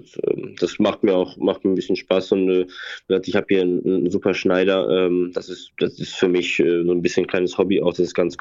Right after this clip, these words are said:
cool. Ähm, da geh ich hin und dann suche ich mir die Farbe aus und dann bin ich nach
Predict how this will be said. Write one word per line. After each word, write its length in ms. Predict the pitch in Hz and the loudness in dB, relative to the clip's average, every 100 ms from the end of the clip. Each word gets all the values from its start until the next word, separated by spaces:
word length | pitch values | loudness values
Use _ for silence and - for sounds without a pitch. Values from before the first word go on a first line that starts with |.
| - | 0
cool. 220 | 95 92 - - - - - | 0 0 -12 -20 -20 -20 -4
Ähm, 300 | 92 87 85 | 0 2 0
da 120 | 82 | 0
geh 140 | 85 87 | 2 0
ich 100 | 82 | 2
hin 200 | 95 90 | 0 2
und 160 | 87 85 | 2 0
dann 240 | 87 87 | 0 0
suche 160 | 87 85 | 0 0
ich 80 | 85 | 0
mir 120 | 85 | -2
die 80 | 82 | 0
Farbe 320 | 92 87 87 | 0 0 0
aus 280 | 85 82 - | 0 -2 -2
und 100 | 85 | 0
dann 320 | 85 85 82 _ - | 0 -2 -6 _ -2
bin 120 | 90 | -2
ich 100 | 82 | 0
nach 120 | 85 | -2